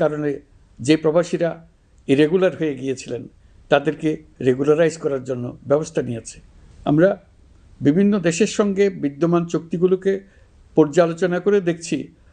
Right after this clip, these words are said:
যাতে আমাদের প্রবাসী ভাই বোনদের জন্য সেগুলো স্বস্তিদায়ক হয়। দেশে এবং দেশের বাইরে বাংলাদেশের নাগরিকরা যে যেখানে অবস্থান করছে,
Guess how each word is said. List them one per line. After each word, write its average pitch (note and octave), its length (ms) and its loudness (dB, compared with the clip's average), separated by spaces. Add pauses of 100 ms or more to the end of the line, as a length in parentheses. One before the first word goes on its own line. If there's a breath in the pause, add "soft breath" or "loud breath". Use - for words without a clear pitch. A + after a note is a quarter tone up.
(140)
যাতে D3+ 320 2 (200)
আমাদের F3+ 260 0 (100)
প্রবাসী F3+ 400 0
ভাই D#3 140 4
বোনদের D#3+ 380 -6
জন্য D3 180 -2 (240)
সেগুলো C#3+ 280 -4 (120)
স্বস্তিদায়ক C#3+ 580 -2
হয়। - 140 -18 (420)
দেশে D#3+ 300 4 (100)
এবং G#3+ 120 -6 (140)
দেশের F3+ 240 -2 (100)
বাইরে D3 260 -2 (500)
বাংলাদেশের D#3+ 600 0 (120)
নাগরিকরা F3+ 540 0 (140)
যে D3 80 -2 (140)
যেখানে G3 260 -2 (100)
অবস্থান E3+ 320 -2 (100)
করছে, D3+ 280 -4